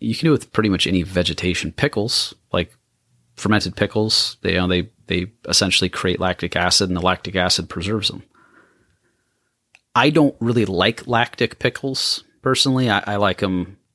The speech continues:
quick pickled in the fridge, but, um, anyway, chickens are, are assholes, but,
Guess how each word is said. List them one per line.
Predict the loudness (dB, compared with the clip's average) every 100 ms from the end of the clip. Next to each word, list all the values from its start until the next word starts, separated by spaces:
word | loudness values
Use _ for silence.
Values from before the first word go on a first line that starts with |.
| _ _
quick | -10 -4
pickled | -4 -4 -6 -8 -16 -10
in |
the | -6
fridge, | -4 -4 -6 -10 -14 _
but, | -4 -4 -8 _ _ _ _ _ _ _ _ _ _
um, | 0 4 2 2 0 -2 -6 _
anyway, | 2 4 2 -4 _ _ _
chickens | -4 -2 -2 -2
are, | -2 -4 -8 _ _ _ _ _ -8
are | -6
assholes, | -4 -6 -6 -8
but, | -4 -2